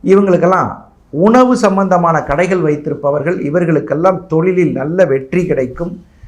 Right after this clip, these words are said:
மன மகிழ்ச்சியான சம்பவங்கள் நடைபெறும். துலா ராசிக்கு இந்த மாதம் முழுவதும் நீங்கள் வணங்க வேண்டிய சித்தர்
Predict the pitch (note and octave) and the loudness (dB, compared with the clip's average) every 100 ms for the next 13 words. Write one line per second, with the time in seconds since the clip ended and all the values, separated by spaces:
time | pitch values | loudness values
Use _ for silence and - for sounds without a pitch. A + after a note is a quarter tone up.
0 | - _ _ G#3+ C3+ E3+ A#3+ C4+ B3 G#3 | -20 _ _ -2 2 4 4 2 0 -2
1 | G#3+ G3+ G3 G3+ - D#3 D#3+ D#3+ D#3+ D3 | -4 0 0 0 -2 -2 0 0 0 -4
2 | B2+ B2 G#2 - - D#3 G3+ A#3+ A#3 G3+ | -4 -4 -6 -10 -6 2 4 4 4 2
3 | F#3+ F#3+ - A3 F#3+ D#3+ C3 C#3 F#3+ G#3+ | 0 -4 -8 -6 -2 0 0 2 2 2
4 | F#3 D#3+ F3 F#3 F#3+ E3 D#3 D3 C3 C3 | 2 0 0 2 0 0 -2 0 0 -2
5 | F3+ F3+ E3 D3 C3+ A#2 D#3+ D#3 F#3+ E3+ | -2 -2 -2 -2 -4 -4 -4 0 2 0